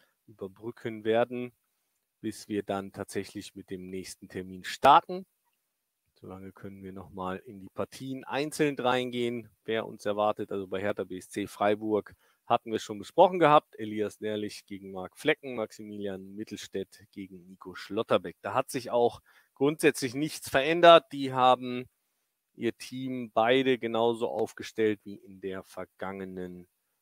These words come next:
Woche. Beim ersten F C Köln und bei Fürth gibt es auch noch keine Änderungen, denn Stranger trifft hier auf Fifabio. Man muss allerdings sagen, hier treffen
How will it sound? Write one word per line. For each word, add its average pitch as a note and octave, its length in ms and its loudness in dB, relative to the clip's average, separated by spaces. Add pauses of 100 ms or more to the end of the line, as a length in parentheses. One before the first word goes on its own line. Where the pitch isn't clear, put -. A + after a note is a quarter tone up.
(160)
Woche. G#2+ 500 2 (1000)
Beim D#3 200 6
ersten G#3+ 240 2
F A3+ 120 4
C A3 140 2
Köln A#3+ 420 12 (320)
und E3+ 480 -6
bei C#3 280 4
Fürth - 600 -2 (640)
gibt - 460 -16
es D3+ 340 -2 (120)
auch F3+ 280 6
noch E3 260 -4
keine D3+ 480 2 (120)
Änderungen, C#3+ 800 -2
denn A#2 400 -6 (160)
Stranger A#2+ 760 -2
trifft - 380 -8
hier A2+ 360 -4
auf A2 200 -4
Fifabio. D#3+ 800 4
Man B2 140 -6
muss B2+ 180 -8
allerdings A#2+ 400 -4
sagen, A2+ 320 0
hier A#2+ 340 -8
treffen A#2+ 540 -6